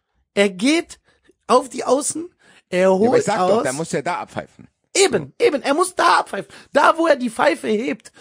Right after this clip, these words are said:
Speaker 1: muss er abpfeifen. Aber er hebt sie, er guckt in die Richtung, er senkt seinen Arm wieder, er hebt den Arm wieder,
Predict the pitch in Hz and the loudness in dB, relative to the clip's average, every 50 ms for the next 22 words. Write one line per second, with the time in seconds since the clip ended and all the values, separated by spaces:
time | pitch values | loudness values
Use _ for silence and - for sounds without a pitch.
0 | - - - 226 269 233 285 247 - - 240 - - 190 175 - - 117 - - | -20 -8 -4 -2 0 2 2 2 4 2 0 0 -2 -4 -4 -4 -6 -10 -18 -20
1 | - - - 160 147 143 147 143 - 156 135 123 120 143 180 175 - - - 330 | -16 -6 -2 -2 0 0 0 -2 -4 -6 -6 -6 -4 -6 -6 -6 -6 -4 -4 -2
2 | 415 415 - - - - - - 143 - - 196 175 - 151 147 139 135 127 190 | -2 -2 -4 -6 -12 -16 -12 -10 -10 -6 -6 -6 -8 -8 -8 -10 -10 -8 -6 -8
3 | 208 - - - - - 453 - _ _ _ _ _ _ _ - 147 165 170 - | -6 -4 -2 -2 -2 -2 -4 -10 _ _ _ _ _ _ _ -4 -2 0 -2 -2
4 | - _ _ - - 139 - _ _ _ _ _ 185 180 151 143 190 185 175 - | -4 _ _ -20 -20 -20 -20 _ _ _ _ _ -18 -6 -2 0 0 0 0 -2
5 | 156 160 151 - 143 139 135 180 202 262 294 - - - 427 359 - _ _ _ | -2 -2 -2 -2 -2 -2 -2 0 0 0 2 2 2 2 0 -2 -6 _ _ _
6 | _ _ _ _ _ _ _ _ _ _ _ _ _ - 180 175 156 147 196 - | _ _ _ _ _ _ _ _ _ _ _ _ _ -6 -2 0 2 2 2 0
7 | - 208 180 - 170 175 196 214 220 277 302 440 - | 0 -2 -4 -4 -4 -2 -2 -2 -2 -2 0 0 0